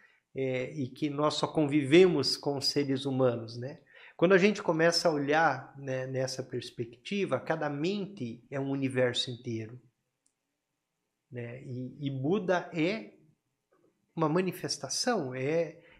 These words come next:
é a essência dessa mente. E quando nós falamos de deidades, deidades são expressões da budeidade. São expressões que nós, é, que nós, que são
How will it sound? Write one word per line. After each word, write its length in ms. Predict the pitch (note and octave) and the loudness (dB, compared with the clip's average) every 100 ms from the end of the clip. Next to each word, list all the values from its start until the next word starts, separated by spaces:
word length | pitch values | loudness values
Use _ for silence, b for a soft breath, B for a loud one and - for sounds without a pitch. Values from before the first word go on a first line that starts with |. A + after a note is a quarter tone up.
| - | -2
é 120 | C#3+ | 0
a 40 | |
essência 760 | C#3+ C#3 - A#3+ B3+ A#3+ - D3 | 2 0 0 0 0 0 -2 -4
dessa 360 | B2+ A#2+ - | -4 -4 -6
mente. 420 | C3 B2 A#2 A2 - | -6 -6 -8 -12 -4
E 20 | |
quando 200 | F#3+ G3 | 0 2
nós 140 | G3+ | 2
falamos 420 | G3 F3 F3 D#3 | 4 2 4 0
de 120 | C3+ D3 | 2 0
deidades, 1080 | C3+ B2+ A#2+ D3 G3+ G3 B2+ A#2 G#2+ - _ B B B | 2 -2 0 0 2 0 -2 -10 -12 -16 _ B B B
deidades 720 | C3+ D#3 E3+ C3+ F3 G#3+ F#3 | 0 0 0 2 2 2 -2
são 260 | - A3 G#3 | -2 0 0
expressões 840 | G3+ - F#3+ F3 - A3 B3+ G#3+ | -2 -2 -4 0 0 2 0 0
da 100 | E3+ | 0
budeidade. 720 | C#3+ C#3 C3 B2 B2 A#2 A2 G#2+ A2+ _ _ _ _ _ _ _ _ _ _ _ _ _ _ _ | 0 0 -2 -2 -2 -4 -6 -14 -20 _ _ _ _ _ _ _ _ _ _ _ _ _ _ _
São 220 | - C#3+ | -10 -8
expressões 960 | C#3+ - D3+ D3 - F3 F#3+ A3+ - - | -6 -6 -6 -6 -4 -4 -2 -2 -4 -6
que 180 | - G#3+ | -6 -4
nós, 720 | E3 E3+ F#3+ - - - - B B B _ | 2 4 2 0 -4 -8 -16 B B B _
é, 720 | D#3+ D3+ D3 D3 C#3+ C3+ B2+ - _ _ _ _ _ _ _ _ | -6 -4 -4 -4 -6 -8 -10 -16 _ _ _ _ _ _ _ _
que 140 | F3+ | -6
nós, 560 | D#3+ D#3+ F#3 F#3 - D3+ | 0 4 4 2 -4 -6
que 400 | - D3+ A#2+ D3+ | -10 -10 -10 -12
são 340 | - F#3 F3+ | -2 0 0